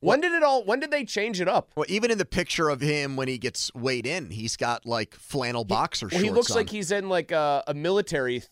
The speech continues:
Speaker 1: situation where they're weighing every recruit. He's just standing there, and it, now Under Armour, whoever it is that outfits that, they'll have very specific stuff.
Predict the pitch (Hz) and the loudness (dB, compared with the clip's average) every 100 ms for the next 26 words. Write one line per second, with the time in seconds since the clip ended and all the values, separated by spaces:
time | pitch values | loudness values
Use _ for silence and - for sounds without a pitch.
0 | - - 156 139 131 127 143 127 127 131 | -8 -6 -4 -2 0 0 -2 -2 0 0
1 | 127 135 143 143 139 131 139 131 127 104 | 0 0 0 2 0 0 -2 -2 -6 -10
2 | 131 - 208 190 - 120 143 123 151 - | -10 -4 -2 -2 -4 -6 -6 -4 -4 -4
3 | - 156 196 185 131 123 127 131 - _ | -2 0 0 0 0 0 0 -2 -6 _
4 | _ _ - 139 180 208 202 165 190 185 | _ _ -4 2 4 6 4 0 0 2
5 | 180 180 180 160 147 151 170 170 160 139 | 2 4 4 4 4 2 2 2 0 0
6 | 131 139 180 208 175 123 120 117 135 151 | 2 2 2 -2 -4 0 0 2 0 2
7 | 175 147 123 147 175 - 165 - 165 165 | 2 2 2 4 4 0 -4 -2 -2 -2
8 | - 185 185 - | 0 0 0 -4